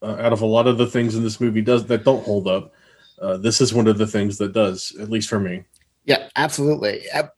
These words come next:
Speaker 2: but it does. D-, do you think he intended for Adam to live ever? Because it kind, it seemed a little, uh,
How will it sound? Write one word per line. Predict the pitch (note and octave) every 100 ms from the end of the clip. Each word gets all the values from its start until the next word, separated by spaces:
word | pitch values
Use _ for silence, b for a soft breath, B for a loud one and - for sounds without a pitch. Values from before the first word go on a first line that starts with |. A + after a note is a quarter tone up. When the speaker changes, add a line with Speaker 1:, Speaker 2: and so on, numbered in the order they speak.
| -
Speaker 2:
but | F3+ C#3+
it |
does. | D3 D3+ C#3+ - _ _ _ _
D-, | D3+ C#3+
do | G3+ D3
you | D#3+ G3+
think | G3 G#3 -
he | - D#3+ E3 -
intended | C#3 - B2+ C3 C3
for | -
Adam | - A#2 A#2+ A#2
to | A2+
live | A2+ A2+ A2 -
ever? | A2+ A#2 A#2+ B2 B2+ -
Because | D#3
it | C#3+
kind, | - D#3 E3+ F3+
it | D3
seemed | - F#3 F#3 D#3 C#3+ b _
a | C#3
little, | B2+ B2+ F3 F#3+ F#3 F3 D#3+
uh, | D3+ C#3+ C3+ C3